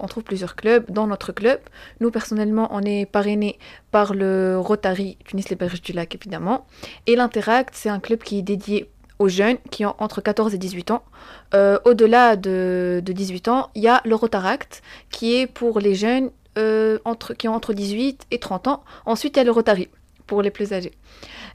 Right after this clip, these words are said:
Et, euh, voilà, on réalise des actions, des actions, euh, humanitaires généralement,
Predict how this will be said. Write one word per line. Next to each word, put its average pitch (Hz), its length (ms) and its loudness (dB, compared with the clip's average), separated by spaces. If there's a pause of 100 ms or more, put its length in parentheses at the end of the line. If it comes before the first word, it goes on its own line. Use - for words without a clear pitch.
Et, 240 260 4
euh, 240 220 4
voilà, 240 340 2
on 208 40 0
réalise 226 340 2
des 208 140 2
actions, - 480 -2
des 190 180 -8
actions, 196 460 -4
euh, 175 580 -2
humanitaires 175 540 -4
généralement, 170 600 -8